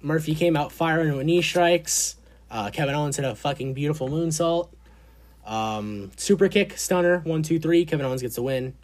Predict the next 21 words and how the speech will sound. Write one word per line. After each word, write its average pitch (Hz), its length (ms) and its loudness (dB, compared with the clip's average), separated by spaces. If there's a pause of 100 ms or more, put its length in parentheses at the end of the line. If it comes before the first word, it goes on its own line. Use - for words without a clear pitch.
(380)
in 113 520 -8
just 127 260 -6
about 117 240 -4
nine 107 280 -6
minutes. 113 380 -8 (520)
Fun 247 180 6
match. 254 260 4
I 165 80 0
enjoyed 165 320 2
it. 202 240 -2
Um, 123 280 -8
nice 131 160 -2
to 131 80 -6
see 120 320 -4
Murphy 123 400 -6
and 110 100 -6
Kevin 131 320 -4
get 123 160 -4
some 110 240 -6
time 135 460 -4
to 107 220 -6